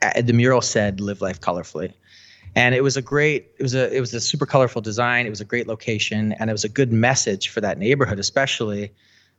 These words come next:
Um, and, and, uh, I began to get more and more work through that mural. And then one of the, long story <laughs> short,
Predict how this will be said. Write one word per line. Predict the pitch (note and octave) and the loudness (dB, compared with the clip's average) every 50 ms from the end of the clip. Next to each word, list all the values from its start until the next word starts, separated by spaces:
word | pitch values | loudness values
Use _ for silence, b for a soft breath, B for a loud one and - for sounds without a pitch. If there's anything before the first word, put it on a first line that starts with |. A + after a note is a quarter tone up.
| _ | _
Um, | A2+ A2+ A2+ A2 A2 G#2+ G#2+ G2+ F#2+ - | 2 2 2 2 0 -2 -4 -6 -8 -4
and, | - B2+ B2+ B2+ A#2+ - - - | -2 0 0 0 -2 -2 -6 -4
and, | - B2+ B2+ B2+ B2 B2 A#2+ - | -2 0 2 2 2 0 0 -2
uh, | - A#2+ B2 B2 B2 A#2+ - | -2 0 0 0 0 0 0
I | A#2+ B2 | -2 -2
began | B2 C3 B2 - C3+ C3 B2 | -2 0 0 2 0 0 0
to | |
get | B2 C3 B2+ B2 | 0 -2 -2 -2
more | A#2+ A#2+ A#2 | -2 -2 -2
and | A#2 A2+ | -2 -2
more | A2 A2 A2 | -4 -2 0
work | A#2 A#2+ A#2+ A#2+ A#2 - - _ - | 2 2 2 0 -2 -8 -18 _ -20
through | - - - C#3+ C3 B2 | -10 0 4 4 6 6
that | A2+ G#2+ G2+ G2+ | 4 2 0 0
mural. | A#2 B2+ B2+ B2 A#2+ A#2+ A#2+ A#2 A#2 A#2+ A#2+ | -2 0 0 0 0 0 0 -2 -4 -6 -6
And | A#2 A#2 A#2 | -6 -4 -2
then | A#2 A2+ A2 G#2+ A2 | -2 -2 -2 -2 0
one | A2 B2 C3+ C#3+ C#3+ | 2 4 4 4 4
of | C3+ B2+ A#2+ A2 | 2 0 -4 -4
the, | A2+ A2+ A2+ A2 G#2+ A2 G#2+ G#2 - _ _ _ _ _ _ - | -2 0 2 2 2 0 -2 -4 -6 _ _ _ _ _ _ 4
long | B2+ C3+ C#3+ C3+ | 4 4 6 4
story | - - C3 A2 | 2 2 2 2
<laughs> | - - - | 2 0 0
short, | A#2+ G#2 G#2 A2 - | 0 0 0 -2 -6